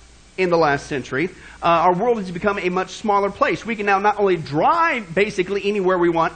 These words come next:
anytime we want, and anybody can now get in on the action, okay?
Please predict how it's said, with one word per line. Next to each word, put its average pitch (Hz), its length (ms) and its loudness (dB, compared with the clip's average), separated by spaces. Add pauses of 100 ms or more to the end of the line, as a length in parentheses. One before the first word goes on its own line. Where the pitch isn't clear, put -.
anytime 180 480 -2
we 143 80 -2
want, 135 380 -4
and 123 120 -8
anybody 160 380 0
can 160 140 -12
now 175 160 0
get 165 180 -6
in 185 80 0
on 185 180 -2
the 180 100 0
action, 220 420 0 (500)
okay? 143 380 0